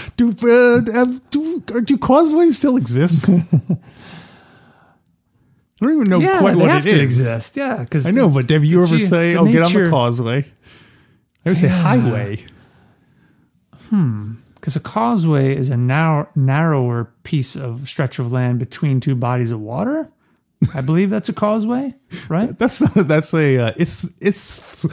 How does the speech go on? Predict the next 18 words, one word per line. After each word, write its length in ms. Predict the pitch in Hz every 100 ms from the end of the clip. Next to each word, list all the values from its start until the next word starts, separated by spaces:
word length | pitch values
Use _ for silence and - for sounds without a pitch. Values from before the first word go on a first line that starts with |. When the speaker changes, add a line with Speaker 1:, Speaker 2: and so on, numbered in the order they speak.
| - _
Speaker 1:
isthmus. 1040 | - 190 - - - 135 110 104 - - -
Speaker 2:
Well, 200 | 170 170
but 140 | 151
I 80 | 156
think 240 | 135 220 156
the 100 | - -
isthmus, 760 | 196 - - 135 123 123 - - _
isthmus 800 | 196 208 - 170 156 139 170 -
refers 600 | 160 131 - 147 135 131 -
to 340 | - 156 131
the 320 | 123 123 117
land, 880 | 127 123 127 143 139 120 107 113 - -
the, 80 | 135
the 200 | 120 139
Speaker 1:
Right. 160 | 113 127
Speaker 2:
geography, 680 | 147 151 143 120 - 123
where 400 | 120 120 123 123
a 200 | 139 127